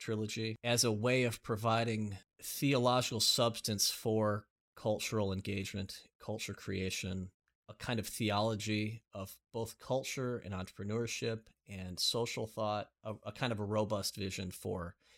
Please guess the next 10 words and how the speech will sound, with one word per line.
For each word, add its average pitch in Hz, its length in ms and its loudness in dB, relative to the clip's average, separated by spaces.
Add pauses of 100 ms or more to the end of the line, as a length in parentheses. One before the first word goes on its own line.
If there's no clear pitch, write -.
(280)
engaging 101 520 0
positively 90 640 -6
in 82 100 -8
God's 87 320 -8
world 87 280 -6
as 87 160 -2
good 87 200 -10
stewards 85 760 -6 (100)
and 90 200 -12 (120)
as - 240 -8